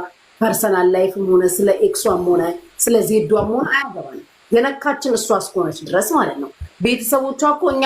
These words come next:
ማን እንሁን እንኳን አያውቁም። ልጇ እኝ-፣ ሴትም ትሁን ወንድ እኛ ማን እንደሆንን እንኳን እም-፣ እም-፣ አያውቅ-፣ አያውቀንም። እናቱ ከማን ጋር ስትነጋገር እንደምትውል የማያውቅ ነው።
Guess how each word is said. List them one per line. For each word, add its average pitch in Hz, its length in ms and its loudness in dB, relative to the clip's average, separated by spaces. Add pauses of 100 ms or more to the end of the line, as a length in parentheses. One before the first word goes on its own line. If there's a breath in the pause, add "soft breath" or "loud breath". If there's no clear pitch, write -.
ማን 269 280 2
እንሁን 285 320 4
እንኳን 269 280 0
አያውቁም። 175 400 -4 (440)
ልጇ 214 260 0 (180)
እኝ-፣ 262 240 -2 (340)
ሴትም 277 380 0
ትሁን 277 240 4
ወንድ 359 260 0 (360)
እኛ 277 180 4 (100)
ማን 277 280 0
እንደሆንን 233 400 0
እንኳን 285 260 0
እም-፣ 226 260 0
እም-፣ 226 240 -2
አያውቅ-፣ 220 360 -2
አያውቀንም። 262 500 -4 (320)
እናቱ 262 380 2
ከማን 262 300 2
ጋር 254 140 2
ስትነጋገር 220 680 0
እንደምትውል 220 500 2
የማያውቅ 190 380 0
ነው። 123 120 -14